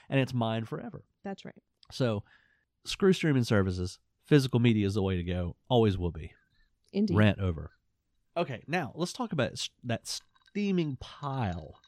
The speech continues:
Speaker 1: called The Car, The Road to Revenge, which was, came out last year. Okay.
Speaker 2: Was it last year?
Speaker 1: Yeah,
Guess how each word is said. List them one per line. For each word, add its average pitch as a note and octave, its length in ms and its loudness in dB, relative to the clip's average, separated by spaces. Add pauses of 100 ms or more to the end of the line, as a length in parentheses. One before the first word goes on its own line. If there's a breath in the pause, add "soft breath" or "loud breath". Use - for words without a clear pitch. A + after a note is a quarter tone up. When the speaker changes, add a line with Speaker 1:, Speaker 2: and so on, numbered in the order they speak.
(260 soft breath)
Speaker 1:
called A2+ 360 0 (260)
The B2+ 60 -4
Car, A#2 760 0 (800)
The A#2 120 0
Road A#2 340 4
to A2 80 2
Revenge, F#2 580 -4 (520)
which F3+ 180 2
was, D#3 160 0 (160)
came D#3 200 -4
out A2 120 -2
last G#2 300 -6
year. - 260 -18 (720)
Okay. G3+ 200 -4
Speaker 2:
Was A#3+ 160 2
it G#4 120 -2
last F4 300 -4
year? D4 180 -6 (140)
Speaker 1:
Yeah, G#2+ 280 -2